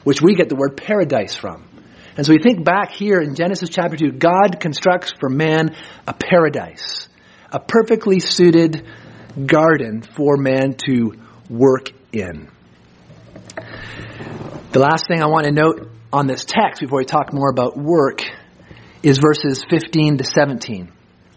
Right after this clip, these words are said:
Verses fifteen to seventeen. It says this, "The Lord God took the man, and he put him in the Garden of Eden to work it and keep it."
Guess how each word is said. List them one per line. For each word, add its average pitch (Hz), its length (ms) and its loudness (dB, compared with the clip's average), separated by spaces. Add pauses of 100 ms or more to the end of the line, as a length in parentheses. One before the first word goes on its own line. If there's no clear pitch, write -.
(1160)
Verses 135 320 0
fifteen 143 320 2
to 123 40 -2
seventeen. 123 500 -2
It 113 100 -6
says 135 180 2
this, 113 240 -4
"The 143 140 0
Lord 165 240 4
God 151 280 2
took 240 240 -2
the 170 80 -2
man, 143 460 -6 (420)
and 151 140 -2
he 151 60 0
put 247 260 2
him 240 100 8
in 214 100 8
the 196 60 2
Garden 180 360 4
of 165 80 -2
Eden 156 340 -2 (300)
to 196 400 6 (180)
work 170 460 4
it 156 400 0 (360)
and 156 460 0
keep 196 320 0
it." - 320 -6